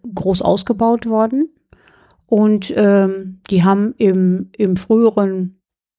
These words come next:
Rathaus, was von Oberaden war, haben die, was heute, ähm, das Geschichtsmuseum ist, haben die im Keller einen Barbara-Stollen, also so einen kleinen Stollen und so,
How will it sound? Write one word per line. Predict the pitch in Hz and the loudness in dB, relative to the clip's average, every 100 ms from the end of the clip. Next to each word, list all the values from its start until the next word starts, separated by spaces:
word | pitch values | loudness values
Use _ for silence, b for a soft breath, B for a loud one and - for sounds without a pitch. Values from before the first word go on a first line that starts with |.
| _ _ - | _ _ -18
Rathaus, | - 151 170 - 233 269 - - _ | -6 -4 -4 -4 -4 -4 -8 -20 _
was | 170 - | -6 -6
von | - 190 | -6 -6
Oberaden | - 175 185 165 196 220 | -6 -6 -4 -4 -4 -2
war, | 233 233 247 208 | 0 0 -2 -4
haben | 196 196 | -4 -2
die, | 196 190 185 B B B B B | -2 -2 -6 B B B B B
was | 226 185 180 185 | -4 -2 0 2
heute, | 196 202 208 - | 2 2 0 2
ähm, | 202 196 180 180 175 - - _ _ - b b b b b _ | 2 2 2 2 -2 -6 -20 _ _ -18 b b b b b _
das | 185 170 - | 0 0 -2
Geschichtsmuseum | 175 208 190 240 233 233 240 | -4 -4 -2 -2 2 2 0
ist, | 247 277 - b b b b | -2 -4 -8 b b b b
haben | - 202 | -2 2
die | 185 | 2
im | 202 185 | 0 0
Keller | 196 202 233 269 269 311 | 2 2 2 0 -4 -6
einen | 180 | -4
Barbara-Stollen, | 147 170 - 220 - 226 233 285 370 _ _ | -2 -4 -4 -4 -2 -2 0 0 -4 _ _
also | - 185 | -10 -6
so | 160 | -6
einen | 147 | -8
kleinen | - 135 151 | -10 -10 -10
Stollen | - 185 190 190 190 202 | -4 0 2 0 -2 -6
und | 180 185 | -12 -8
so, | 185 180 | -4 -4